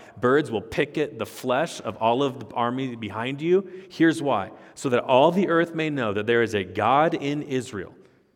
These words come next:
And all this assembly may know that the Lord saves, not with sword and spear, because the battle is the Lord's, and he will give you into our hand." That's so good.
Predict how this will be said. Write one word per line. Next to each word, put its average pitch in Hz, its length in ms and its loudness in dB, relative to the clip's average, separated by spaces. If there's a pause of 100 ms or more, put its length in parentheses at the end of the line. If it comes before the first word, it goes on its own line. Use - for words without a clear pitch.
(220)
And 113 140 0
all 143 320 6
this 202 180 6
assembly 196 460 2
may 135 200 2
know 113 220 0
that 104 160 -2
the 113 80 -2
Lord 123 280 2
saves, 120 520 0
not 139 240 4
with 269 140 0
sword 247 340 6
and 262 100 -2
spear, 202 540 0 (540)
because 127 220 -2
the 117 100 4
battle 170 500 8
is 165 280 0
the 156 140 2
Lord's, 123 760 0 (340)
and 107 120 -2
he 143 100 2
will 151 160 0
give 156 420 6
you 180 240 2
into 156 440 -2
our 127 220 2
hand." 110 480 -6 (800)
That's 110 160 -12
so 90 300 -10
good. - 320 -20